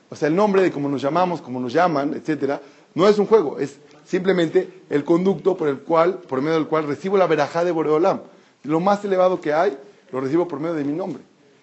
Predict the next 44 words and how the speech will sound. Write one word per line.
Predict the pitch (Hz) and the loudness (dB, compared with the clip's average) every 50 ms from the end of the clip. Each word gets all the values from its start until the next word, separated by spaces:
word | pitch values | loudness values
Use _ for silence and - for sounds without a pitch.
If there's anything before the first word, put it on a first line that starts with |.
| _ _ _ | _ _ _
Entonces | - 139 151 | -6 -4 0
a | |
mí, | 175 196 196 185 190 196 - - - _ _ _ - | 2 2 2 2 0 -2 -8 -16 -20 _ _ _ -10
a | 117 131 | -6 -4
mí | 160 156 | -4 -4
todos | 156 - 170 165 170 170 135 | -4 0 2 2 2 2 0
me | 151 - | -4 -6
conocen | - 135 139 139 156 139 | -6 -6 -6 -6 -8 -10
como | 123 120 117 - | -10 -10 -10 -6
Pepe. | 165 160 - - - - - - - - - _ _ _ | -6 -6 -6 -8 -14 -20 -20 -20 -20 -20 -20 _ _ _
De | - 143 156 | -2 -2 -2
hecho, | 156 160 175 170 | 0 0 0 0
es | 165 | 0
muy | 165 185 180 | 0 0 -2
difícil | 180 151 180 180 170 180 170 | -2 -2 -4 -6 -6 -8 -8
que | - 147 131 127 - - - - _ _ _ _ | -4 -4 -4 -4 -4 -10 -18 -20 _ _ _ _
una | - 139 147 165 | -6 -4 -2 -2
persona | 147 147 135 165 151 | -2 -2 -2 -2 -2
que | - 147 | -2 -4
ya | 151 | -4
me | 160 160 | -4 -4
conoció | 147 156 139 135 117 - 151 151 | -6 -6 -8 -8 -8 -4 -2 -2
así, | 147 139 - 143 160 180 - - - _ _ _ _ _ _ _ _ - - | -2 -2 -2 -4 -4 -4 -6 -14 -20 _ _ _ _ _ _ _ _ -20 -14
a | - 117 | -10 -6
veces | 123 135 135 - 156 143 | -4 -4 -4 -4 0 0
hablo | 143 147 151 139 | 2 2 2 0
por | - 127 113 | 0 -2 -2
teléfono | 131 131 143 151 151 165 160 | 0 0 0 0 -2 -4 -6
y | 143 | -6
les | 131 123 | -6 -6
digo, | 139 143 156 180 | -4 -2 -2 0
"Hola, | 190 202 180 - | 2 2 2 2
¿cómo | 170 180 165 | 0 -6 -4
estás?". | - 185 180 165 175 | 0 2 2 2 2
Habla | 175 180 175 | 0 0 0
Yosef | 160 147 135 - 175 - | 0 0 -2 -4 -8 -6
Kamaji. | - 175 175 190 170 - - - _ _ _ _ _ _ - - _ _ _ _ _ | -6 -4 -4 -4 -4 -6 -8 -16 _ _ _ _ _ _ -20 -20 _ _ _ _ _
Dice, | - 127 - - | -20 -14 -10 -4
"Ah, | 214 226 233 | -2 2 4
hola | 233 240 226 - | 4 4 4 4
Pepe, | - 269 233 - 226 208 | 4 2 4 4 4 2
¿cómo | 208 208 208 | 2 0 -2
estás?". | 185 - 220 202 208 196 202 - - - | -2 0 2 2 2 0 -4 -10 -14 -10
Pero, | - 392 | -10 -8